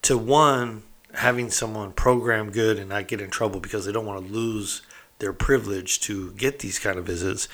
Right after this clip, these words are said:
And two, it, it solidifies and continues that bond between family,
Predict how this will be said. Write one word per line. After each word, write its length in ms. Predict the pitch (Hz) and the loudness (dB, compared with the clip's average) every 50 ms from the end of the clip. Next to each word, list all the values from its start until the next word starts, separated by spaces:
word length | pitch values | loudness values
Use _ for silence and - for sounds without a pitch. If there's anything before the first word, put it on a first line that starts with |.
| - - - - - - - - - | -12 -14 -12 -12 -12 -14 -14 -2 4
And 360 | 147 139 139 131 123 123 120 | 6 8 8 8 6 4 2
two, 680 | - - 202 220 226 202 151 123 117 113 120 156 180 - _ - | 4 6 6 6 6 6 4 2 0 -4 -6 -10 -14 -18 _ -4
it, 320 | - 127 120 120 - - - _ - _ _ | 0 0 0 0 -2 -6 -14 _ -20 _ _
it 260 | - 143 123 92 - - _ _ - - | -6 -4 -4 -4 -6 -10 _ _ -18 -14
solidifies 840 | 101 - - - 143 139 156 160 156 - 143 135 131 127 123 107 120 | -8 -6 -2 0 0 2 0 0 0 4 6 6 6 6 6 2 -2
and 160 | 113 107 107 | -6 -8 -10
continues 500 | - 110 104 - 143 143 135 123 110 104 | -8 -8 -6 -4 -4 -4 -4 -4 -4 -4
that 220 | 110 104 92 92 | -4 -6 -6 -4
bond 380 | 92 104 110 117 113 113 107 104 | 0 2 4 4 4 4 2 -2
between 360 | 107 - - - 107 98 95 | -6 -8 -8 -8 -8 -10 -8
family, 520 | 87 120 117 113 113 110 107 98 101 95 | -6 -6 -4 -4 -6 -8 -8 -10 -10 -12